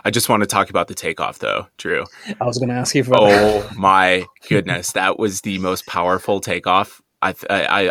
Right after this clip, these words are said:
Speaker 1: I have flown close to a thousand times in my life, and I think that was the most powerful takeoff I have ever experienced. And here's the reason why.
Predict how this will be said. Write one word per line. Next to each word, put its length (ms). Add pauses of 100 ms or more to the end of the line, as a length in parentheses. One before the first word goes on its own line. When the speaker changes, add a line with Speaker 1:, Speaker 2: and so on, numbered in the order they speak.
Speaker 1:
I 80
have 140
flown 420 (440)
close 260
to 120
a 40
thousand 420
times 400
in 120
my 120
life, 300
and 100
I 80
think 220
that 160
was 120
the 80
most 280
powerful 420
takeoff 480
I 100
have 220 (100)
ever 320
experienced. 640
And 80
here's 220
the 80
reason 240
why. 260